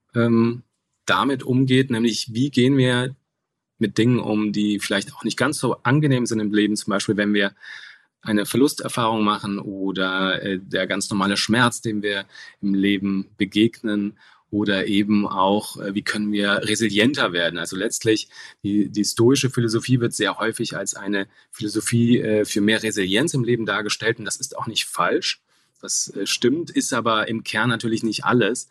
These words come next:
Es ist eine ganz, ganz, ähm, sag ich mal, vielfältige, ähm, Philosophie, die von der Naturphilosophie geht über, ähm, auch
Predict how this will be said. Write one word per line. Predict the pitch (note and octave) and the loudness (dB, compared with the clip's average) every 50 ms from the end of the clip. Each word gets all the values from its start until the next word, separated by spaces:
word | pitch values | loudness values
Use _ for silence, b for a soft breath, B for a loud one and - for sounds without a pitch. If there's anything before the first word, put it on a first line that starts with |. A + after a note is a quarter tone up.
| B B B B B | B B B B B
Es | - G2 G#2+ | -12 -8 -6
ist | G#2+ A2 | -2 0
eine | A#2+ A2 G2+ | 2 2 2
ganz, | - G2+ F#2+ G#2+ A2+ A#2 - | 2 0 0 0 -2 -4 -2
ganz, | - A2+ G#2+ A2 G#2+ - - - - - | 0 0 0 0 0 -2 -4 -6 -6 -2
ähm, | G#2+ G2 G2 G2 G2 G2 G2 G2 - b b b b | 0 0 0 0 0 -2 -4 -6 -10 b b b b
sag | _ - G2+ | _ -6 -4
ich | F#2+ A2 | -2 0
mal, | G#2 G2 | 0 0
vielfältige, | - - C3+ D3 - - - A#2 A2 A2 G#2+ - A2 G2+ A2 G#2+ G#2 G#2+ A2 b b b b b b b b _ | 0 0 0 -2 -2 -2 2 2 2 2 2 -2 -2 0 2 4 4 4 2 b b b b b b b b _
ähm, | - G#2+ G2+ G2+ G2+ G2+ G2+ G2+ G2+ G2+ G2+ F#2+ | -4 0 2 2 4 4 2 2 2 2 0 -2
Philosophie, | - - A2+ A2+ G#2+ A2 A2+ G#2+ - - - A2+ A#2 A#2 | -2 0 0 2 2 2 2 0 -2 0 4 4 6 6
die | A#2 A2 A2 A2 | 4 2 -2 -4
von | - - A2+ | -2 0 0
der | A2 G#2 | 2 2
Naturphilosophie | G#2 G2 - - - D#3+ F3 - - B2+ B2 A#2 A#2 A2+ - - A2+ G#2+ | 2 0 0 2 4 4 4 4 2 0 0 0 0 -2 -4 -4 -4 0
geht | A2 A#2 A#2+ A#2+ - | 2 4 4 4 2
über, | - C3 B2+ A#2 A#2+ A2+ A2+ A2+ A2 B2+ b b b b b b b _ | 0 0 2 4 4 4 4 2 0 -2 b b b b b b b _
ähm, | - G2+ G2 G2 G2+ G2+ G2+ G2+ G2+ G2+ G2+ G2+ G2 G2 F2+ - | -6 -2 -2 0 0 2 2 0 0 0 0 0 0 0 0 0
auch | - F2+ - - - | 0 0 0 -2 -6